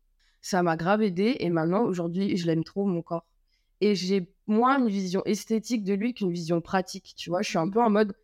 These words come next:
Bah, c'est un corps, quoi. Qu'est-ce que je m'en fous qu'il est gros, qu'il est petit, euh, tant que j'ai pas de problème de santé, en fait, euh, je l'aime. » Et même si j'avais des problèmes de santé, je l'aimerais quand même, tu vois. Mais ce que je veux dire, c'est que maintenant, j'ai grave un rapport différent où avant, il était esthétique et maintenant, il est juste pratique.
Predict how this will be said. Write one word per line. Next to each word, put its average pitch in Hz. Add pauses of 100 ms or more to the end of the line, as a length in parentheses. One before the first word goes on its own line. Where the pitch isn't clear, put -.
(240)
Bah, 180
c'est 180
un 175
corps, 226
quoi. 180
Qu'est-ce -
que 185
je 180
m'en 170
fous 196
qu'il 165
est 165
gros, 175
qu'il 165
est 160
petit, 214
euh, 170 (260)
tant 208
que 185
j'ai 196
pas 190
de 190
problème 202
de 185
santé, 185
en 185
fait, 214
euh, 160
je 165
l'aime. » 226
Et 165
même 170
si 175
j'avais 165
des 165
problèmes 170
de 165
santé, 175
je 196
l'aimerais 165
quand 180
même, 214
tu -
vois. 175 (440)
Mais 180
ce 175
que 190
je 175
veux 180
dire, 208
c'est 196
que 170
maintenant, 175
j'ai 185
grave 170
un 196
rapport 170
différent 185
où 180
avant, 185
il 202
était 165
esthétique 185
et 170
maintenant, 165
il 190
est 160
juste 160
pratique. -